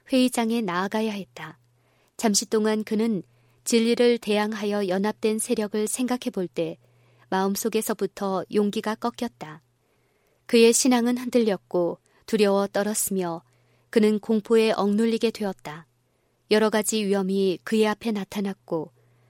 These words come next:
원수들이 승리하고 암흑의 권위가 이길 것처럼 보였다. 검은 구름이 그를 둘러쌌고 그를 하나님께로부터 분리시키는 듯하였다.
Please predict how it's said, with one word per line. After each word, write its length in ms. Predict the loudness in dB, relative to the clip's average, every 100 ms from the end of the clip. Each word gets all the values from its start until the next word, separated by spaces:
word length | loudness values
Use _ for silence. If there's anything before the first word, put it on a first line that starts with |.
| _
원수들이 680 | 2 2 0 -4 0 2 0
승리하고 800 | 0 0 0 -2 -6 -8 -8 -8 _ _ _ _
암흑의 440 | 2 2 2 0
권위가 480 | 0 0 0 0 -2
이길 320 | -2 0 0
것처럼 440 | 0 -6 -6 -6 -6
보였다. 580 | -6 -8 -8 -14 -16 -20 _ _ _ _ _ _ 0
검은 360 | 2 4 0
구름이 520 | 0 0 2 2 0 -2
그를 280 | 2 2 2
둘러쌌고 920 | -2 -2 -2 -4 -8 -8 -6 -6 -8 _ _ _ _ 2
그를 260 | 4 4
하나님께로부터 920 | 2 0 2 2 0 0 -2 -6 -6
분리시키는 720 | -4 -2 0 0 -2 -2 -2
듯하였다. 720 | -2 -6 -10 -12 -14 -16 -16